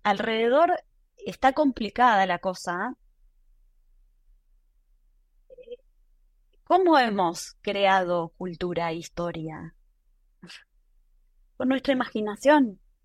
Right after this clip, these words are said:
con nuestra capacidad de simbolizar. Entonces, creo que ahí hay algo que me parece muy, muy valioso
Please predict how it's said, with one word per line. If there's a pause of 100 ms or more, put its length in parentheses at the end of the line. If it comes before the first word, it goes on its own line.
(180)
con
nuestra
capacidad
de
simbolizar. (760)
Entonces, (380)
creo
que
ahí
hay
algo
que
me
parece
muy,
muy
valioso